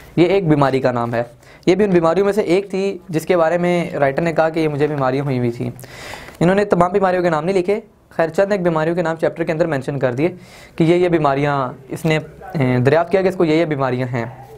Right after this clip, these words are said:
<clears throat> फिर सिफ्ट bottom, इसका मतलब है एक चीज़ की मुकम्मल तरीके से गुजरना या छानबीन करना।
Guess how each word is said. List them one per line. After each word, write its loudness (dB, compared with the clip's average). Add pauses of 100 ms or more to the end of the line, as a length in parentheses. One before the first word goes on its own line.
<clears throat> -4 (1400)
फिर 4
सिफ्ट 2 (160)
bottom, 2
इसका 2
मतलब 2
है 4
एक -6
चीज़ -4
की 0 (340)
मुकम्मल 2
तरीके 2
से 0
गुजरना 0
या 0
छानबीन -2
करना। -4